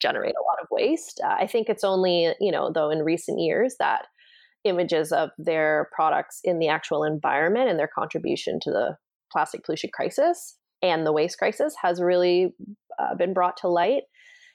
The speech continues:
And so I think they realize that it is a P R nightmare. Um, yeah, you know, but at the same time, we haven't seen the leadership that we, we hoped we would see. Um, you know, it seems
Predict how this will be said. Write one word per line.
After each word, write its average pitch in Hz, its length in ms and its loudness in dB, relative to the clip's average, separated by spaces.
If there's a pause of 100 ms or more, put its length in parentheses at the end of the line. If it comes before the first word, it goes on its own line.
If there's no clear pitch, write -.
(120)
And 214 120 2
so 220 120 2
I 202 80 2
think 220 240 0
they 196 120 4
realize 170 520 4
that 165 180 2
it 165 140 2
is 165 100 2
a 160 80 0
P 165 220 0
R 156 160 2
nightmare. - 760 -2
Um, 165 560 0 (500)
yeah, 285 360 4
you 196 180 0
know, 190 160 4
but 226 160 2
at 226 160 2
the 233 100 2
same 226 520 2
time, 254 880 2 (340)
we 220 160 4
haven't 190 440 0
seen 175 260 0
the 160 80 4
leadership 160 580 0 (120)
that - 180 0
we, 156 500 2 (560)
we 156 340 0
hoped - 480 -6
we 156 120 2
would - 180 -2
see. - 360 -6 (480)
Um, 151 280 0
you - 180 0
know, 156 120 0
it 175 140 -4
seems 175 440 -2